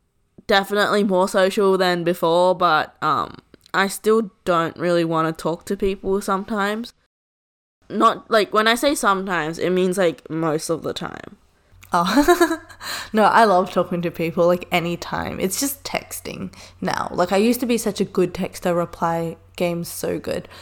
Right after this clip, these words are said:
Speaker 2: But now I see it there and I just don't.
Speaker 1: Oh, yeah, my, my reply game has definitely declined because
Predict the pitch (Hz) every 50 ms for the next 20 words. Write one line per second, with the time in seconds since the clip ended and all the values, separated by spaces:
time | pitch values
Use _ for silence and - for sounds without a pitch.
0 | - - - - - - 185 170 - - 180 175 175 180 185 185 185 - - -
1 | - - - 175 180 196 - - 190 185 190 185 185 - 190 175 170 180 175 165
2 | - 143 170 160 156 170 180 - 180 - - - - 151 - - - 240 247 247
3 | 240 220 214 208 208 214 220 220 247 262 285 285 262 - _ - _ _ _ _
4 | _ _ _ - 208 226 226 247 285 285 294 285 247 233 226 240 233 226 - -
5 | 147 185 196 196 208 220 185 190 170 175 - 165 165 185 190 185 180 - - 180
6 | 180 175 160 165 _ - 165 160 156 156 - - 165 156 147 139 139 139 135 143
7 | 170 - _ _ _ _ - - _ _ - 175 185 185 214 196 180 165 175 -